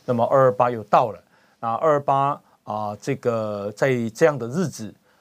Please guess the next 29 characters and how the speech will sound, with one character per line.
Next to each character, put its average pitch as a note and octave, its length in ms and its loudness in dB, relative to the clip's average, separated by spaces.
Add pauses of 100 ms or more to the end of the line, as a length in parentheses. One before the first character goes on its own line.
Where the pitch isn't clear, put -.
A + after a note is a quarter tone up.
啊， G#2 160 -10
我 A#2 120 -8
们 A2+ 140 -6
应 C3 80 -6
该 C#3+ 160 2
有 A#2 400 -6
一 C3+ 40 -8
个 C3 120 -2
什 - 180 -6
么 A2 120 -6
样 C3 260 0
的 G#2 300 -4
深 B2+ 260 -4
刻 B2+ 160 0
的 A2 80 -4
认 A#2 260 0
识， A#2+ 240 -6
有 F#2+ 140 -6
什 G2+ 140 -10
么 G#2+ 80 -6
样 A#2+ 160 -4
一 A2+ 40 -6
个 G#2+ 140 -6
深 A#2+ 240 -4
刻 A#2 140 -2
的 G#2 100 -6
反 A2 320 -4
省 A2 300 -2
哈？ G#2 260 -4